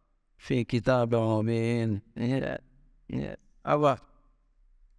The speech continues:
"Wa ma tasqutu min waraqatin illa ya'lamuha, wa la habbatin fi zulumatil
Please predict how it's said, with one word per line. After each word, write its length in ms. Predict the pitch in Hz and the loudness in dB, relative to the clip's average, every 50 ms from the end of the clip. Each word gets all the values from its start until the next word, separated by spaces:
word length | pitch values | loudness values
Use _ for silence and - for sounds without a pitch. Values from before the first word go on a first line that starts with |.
| _ _ _ _ _ _ _ _ _ - - _ _ _ _ _ _ _ _ _ _ _ - | _ _ _ _ _ _ _ _ _ -20 -20 _ _ _ _ _ _ _ _ _ _ _ -8
"Wa 160 | - 123 131 143 | -4 -2 0 4
ma 240 | 151 156 156 151 | 4 4 4 2
tasqutu 720 | - - 156 143 - - - - - 190 190 - 202 202 190 - - - _ - | 2 0 -2 -2 -2 -6 -10 -6 -6 -6 -4 -4 -4 -4 -4 -6 -10 -18 _ -4
min 240 | - 151 160 160 | -2 0 2 2
waraqatin 800 | 156 151 147 147 147 151 143 - - 156 151 - 165 151 139 127 120 - - _ _ _ _ _ _ _ _ _ _ _ _ _ _ _ _ _ _ _ _ _ | 2 2 2 2 2 0 0 0 -4 -4 -2 -2 -2 -2 -2 -2 -6 -12 -18 _ _ _ _ _ _ _ _ _ _ _ _ _ _ _ _ _ _ _ _ _
illa 600 | - 139 143 139 135 131 131 127 123 120 117 110 - | -2 0 0 2 2 0 0 -2 -2 -4 -4 -6 -4
ya'lamuha, 800 | - 135 135 107 - - 135 131 127 127 123 120 123 113 - - | -2 -2 -2 -2 -2 0 0 0 0 0 -2 -4 -6 -8 -8 -6
wa 160 | - 127 135 139 | -2 -2 0 0
la 120 | 139 135 131 | 0 -2 -2
habbatin 680 | 113 - 143 143 135 123 147 156 160 - - 160 151 143 | -2 -2 -4 -4 -2 0 0 0 0 2 0 0 0 0
fi 160 | 139 - 151 | 0 -2 -2
zulumatil 640 | 139 131 147 143 143 143 143 139 139 - 147 135 | -2 0 0 0 0 0 0 -2 -2 -2 -4 -4